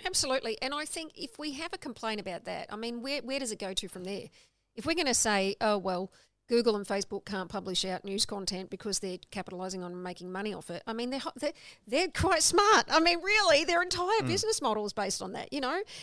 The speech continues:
Speaker 1: What do we, where do we go next? I'll
Speaker 2: Mm.
Speaker 1: stop putting your, I mean, how many people run their businesses off
Speaker 2: Mm.
Speaker 1: Facebook?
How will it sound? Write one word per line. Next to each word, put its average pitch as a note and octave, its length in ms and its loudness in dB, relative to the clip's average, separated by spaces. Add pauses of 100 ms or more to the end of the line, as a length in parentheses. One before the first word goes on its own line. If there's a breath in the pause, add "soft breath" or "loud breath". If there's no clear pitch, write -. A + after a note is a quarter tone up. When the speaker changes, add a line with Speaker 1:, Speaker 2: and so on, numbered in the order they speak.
(200 loud breath)
Speaker 1:
What D#4+ 160 4
do F#4 40 2
we, E4 160 2
where D4 180 0
do D#4 60 0
we C#4+ 60 0
go C4 160 4
next? C4 460 0
I'll A#3+ 120 2
Speaker 2:
Mm. B3 40 0
Speaker 1:
stop A#3+ 360 0
putting C#4 300 -4
your, B3+ 240 0
I B3+ 60 -2
mean, C#4 160 -2
how D4 200 -4
many E4+ 160 -2
people C4 360 -8
run A#3 160 -4
their G#3+ 100 -2
businesses C4+ 580 -2
off F3+ 140 -2
Speaker 2:
Mm. A2 60 -4 (100)
Speaker 1:
Facebook? - 360 -4